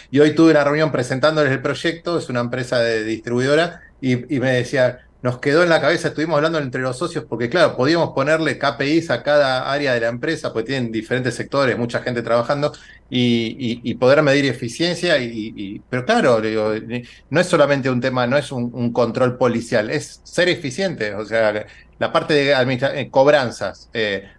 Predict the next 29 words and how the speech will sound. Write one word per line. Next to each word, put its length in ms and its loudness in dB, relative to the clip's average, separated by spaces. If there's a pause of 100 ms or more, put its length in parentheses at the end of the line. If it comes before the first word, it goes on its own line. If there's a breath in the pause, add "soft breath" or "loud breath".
(140)
un 200 0
K 180 2
P 140 4
I 80 2
que 100 0
podés 220 2
medir 240 2
es 400 0
días 340 2
en 120 -4
calle, 400 -2
o 60 -8
sea, 220 0
re-, 260 -2
hacer 280 -4
una 160 2
reducción 480 0
de 100 0
días 300 0
en 100 -6
calle, 520 -4
justamente 440 0
en 80 -4
un, 140 -8
con 360 -4
la 120 0
inflación 460 -4
que 100 0
hay, 220 2